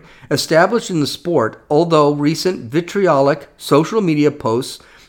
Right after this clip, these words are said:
could have him banned for violating bully-, bullying and harassment policy. So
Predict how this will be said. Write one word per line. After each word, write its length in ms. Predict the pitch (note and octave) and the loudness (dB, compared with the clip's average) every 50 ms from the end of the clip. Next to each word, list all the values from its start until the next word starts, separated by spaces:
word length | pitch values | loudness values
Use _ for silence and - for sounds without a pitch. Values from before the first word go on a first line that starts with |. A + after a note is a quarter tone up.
| _ _ - | _ _ 0
could 200 | - G3 G#3+ E3+ | 4 6 6 6
have 280 | E3 F3+ F3 F3+ D#3+ | 4 2 0 0 0
him 240 | D#3 F3 F3+ D#3+ A#2 | 0 -2 -2 -4 -4
banned 420 | A2+ D#3 D#3 D#3+ E3 C#3+ B2+ B2+ - | -2 -2 0 2 0 0 -2 -2 -4
for 80 | D#3+ | -4
violating 720 | C3+ C3 B2+ C3 C3+ D3 D3 C#3 C3 B2 B2+ C3 C#3 B2 | -2 2 2 2 4 2 2 2 2 2 2 2 0 -2
bully-, 500 | A#2 - C#3 C3+ C3+ C3 C3+ C3 C3+ - - B2 B2 B2 - - | -2 0 0 2 2 2 2 0 -2 -4 -4 -6 -6 -6 -6 -4
bullying 500 | C3+ D#3 D#3 D#3 D3 C3+ C3+ C3 C3+ B2+ | 0 2 2 2 2 2 0 0 -2 -4
and 80 | A#2 | -4
harassment 540 | A#2 B2+ C3+ C3 B2+ B2+ - - A#2+ G#2 - | 0 4 6 6 6 4 2 -4 -8 -8 -4
policy. 500 | - A2+ G#2+ F#2+ G2+ F#2+ - A#2 A2+ - - _ _ _ _ _ _ _ _ _ _ _ _ | -4 -2 -2 -2 -4 -8 -10 -10 -12 -12 -14 _ _ _ _ _ _ _ _ _ _ _ _
So 340 | - - D#3+ D3 C3 - | 0 4 4 4 4 4